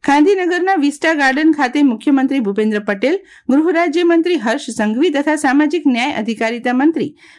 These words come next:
ભાનુબેન બાબરિયા, મંત્રીઓ કુંવરજી બાવળિયા, રાઘવજી પટેલ અને અગ્રણીઓએ બંધારણ દિવસની ઉજવણી પર બાબા સાહેબ આંબેડકરની પ્રતિમાને પુષ્પાંજલિ અર્પણ કરી હતી.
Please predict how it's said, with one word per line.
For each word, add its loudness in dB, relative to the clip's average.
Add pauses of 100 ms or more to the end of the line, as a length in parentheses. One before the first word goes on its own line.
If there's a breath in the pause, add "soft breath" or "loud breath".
ભાનુબેન 2
બાબરિયા, 0 (280 soft breath)
મંત્રીઓ 2
કુંવરજી -2
બાવળિયા, -2
રાઘવજી -2
પટેલ -2
અને 0
અગ્રણીઓએ 0
બંધારણ 0
દિવસની 0
ઉજવણી 0
પર -4 (320 loud breath)
બાબા 0
સાહેબ -2
આંબેડકરની -2
પ્રતિમાને 0
પુષ્પાંજલિ 0
અર્પણ -2
કરી -2
હતી. -2